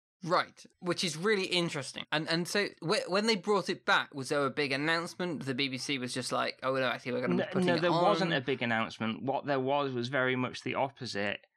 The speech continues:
Speaker 2: a kind of series of slight retractions and adjustments of earlier stories that bobbled along trying to get a handle on, uh, an outrage story that had run way ahead of them.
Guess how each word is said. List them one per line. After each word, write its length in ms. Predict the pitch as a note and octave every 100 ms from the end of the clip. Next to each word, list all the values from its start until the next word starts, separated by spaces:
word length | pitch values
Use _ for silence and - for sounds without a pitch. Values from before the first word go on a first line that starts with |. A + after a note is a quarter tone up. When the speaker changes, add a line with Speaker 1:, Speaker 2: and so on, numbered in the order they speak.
| _
Speaker 2:
a 120 | C3 A#2
kind 440 | - C#3 C3+ B2
of 220 | A#2+ A#2+ _ -
series 760 | - - E3 D3+ C#3 C#3 C3 A#2+
of 400 | A#2 A#2+ A#2 - _ -
slight 500 | - D#3 C3+ C#3+ -
retractions 720 | C#3 - C#3+ - - A#2+ B2
and 100 | B2
adjustments 640 | B2 A#2+ C3 B2 C3+ A#2+ -
of 140 | A#2
earlier 460 | B2 C3+ B2+ C#3 B2+
stories 920 | - C3 B2+ B2 A2 F2+ G#2 A2+ -
that 300 | C#3 B2 B2+
bobbled 360 | C3 A#2+ B2+ A#2+
along 520 | A#2+ A#2+ A#2+ A#2+ A#2 -
trying 340 | C3+ B2 A#2+
to 120 | -
get 240 | A#2+ B2+ -
a 80 | A2
handle 640 | B2 B2+ A#2+ A2+ A2+ G#2
on, 420 | - A#2 A2+ A#2 - -
uh, 260 | A#2+ B2 A2+ -
an 120 | B2+
outrage 580 | A#2+ C3+ - A#2+ A#2 A2+
story 400 | - B2+ A#2 A2
that 140 | A2
had 140 | G#2+ A2+
run 280 | B2 B2 A#2+
way 340 | B2 B2 B2+
ahead 260 | A#2 A2+ -
of 100 | B2
them. 300 | - -